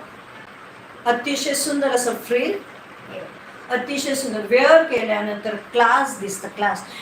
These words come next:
पिकनिकसाठी वगैरे, फिरायला वगैरे गेल्यावर अतिशय कम्फर्टेबल, अतिशय स्टायलिश दिसण्यासाठी बेस्ट ऑप्शन आहे. हे बघा, स्लॅक्स वेअर करायची गरज पडणार नाही, कपडा थिक आहे,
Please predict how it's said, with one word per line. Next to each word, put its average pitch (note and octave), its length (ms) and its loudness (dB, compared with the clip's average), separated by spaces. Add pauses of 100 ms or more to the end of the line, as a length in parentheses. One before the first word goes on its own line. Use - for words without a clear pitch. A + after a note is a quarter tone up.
(140)
पिकनिकसाठी C#4+ 760 4
वगैरे, G#3+ 420 4
फिरायला A3+ 460 6
वगैरे G#3+ 340 4
गेल्यावर G3 680 2 (100)
अतिशय A#3+ 380 0
कम्फर्टेबल, C4+ 800 4 (360)
अतिशय A#3 520 2
स्टायलिश D#4 540 4
दिसण्यासाठी G#3 1000 -2
बेस्ट G#3 760 0
ऑप्शन G#3 420 -2
आहे. F#3 260 -6 (320)
हे G#3 100 -2
बघा, G#3 200 -4
स्लॅक्स A#3+ 600 0
वेअर G#3 260 2
करायची G3 540 -4
गरज G3 340 -2
पडणार B3 400 0
नाही, B3+ 380 0
कपडा G3 300 -2
थिक C4+ 400 -4
आहे, C#4+ 280 2